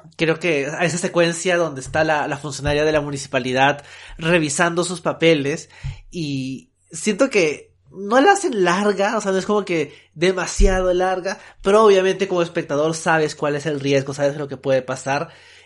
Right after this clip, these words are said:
y una vez de que no pasa, es como que... Ah, un alivio así total.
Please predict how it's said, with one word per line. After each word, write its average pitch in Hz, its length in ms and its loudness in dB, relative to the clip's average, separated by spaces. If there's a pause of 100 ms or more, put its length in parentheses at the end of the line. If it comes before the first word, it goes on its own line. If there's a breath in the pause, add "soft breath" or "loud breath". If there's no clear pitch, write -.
(140)
y 185 120 2
una 175 100 4
vez 175 80 6
de 190 100 2
que 165 120 -4
no 156 180 -2
pasa, 160 500 -2 (360 loud breath)
es 139 100 -8
como 175 220 2
que... 143 440 -6 (440)
Ah, - 360 -6 (220)
un 180 160 -4
alivio 165 800 0
así 143 380 -8
total. 147 720 -2